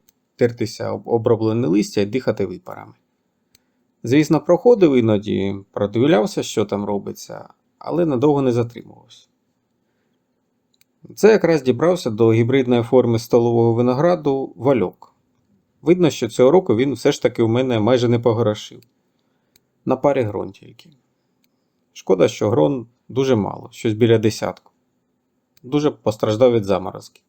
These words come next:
Грона невеликі. Якраз час їх прорядити, бо деякі вже зімкнулися.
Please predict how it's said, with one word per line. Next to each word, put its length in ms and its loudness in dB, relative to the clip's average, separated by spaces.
Грона 320 2
невеликі. 580 0
Якраз 380 -2
час 280 0
їх 200 -4
прорядити, 640 0
бо 280 0
деякі 400 0
вже 280 4
зімкнулися. 760 -4